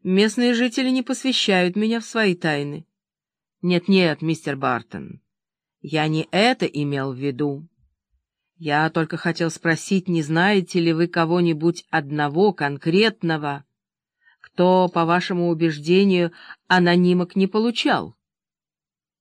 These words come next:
А в самом деле, я задумался.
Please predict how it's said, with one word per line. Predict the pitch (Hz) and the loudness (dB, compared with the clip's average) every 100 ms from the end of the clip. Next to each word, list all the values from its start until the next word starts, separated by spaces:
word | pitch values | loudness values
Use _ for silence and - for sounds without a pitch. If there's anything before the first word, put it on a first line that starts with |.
| _ _ _ _ _ _ | _ _ _ _ _ _
А | 127 123 123 | -12 -8 -8
в | 120 | -10
самом | - 127 147 185 202 | -12 -6 -4 -2 -2
деле, | 269 123 - _ _ _ _ - | -2 -6 -10 _ _ _ _ -18
я | 139 143 | -8 -6
задумался. | 156 208 196 165 165 - - | -4 -2 0 -2 -4 -8 -16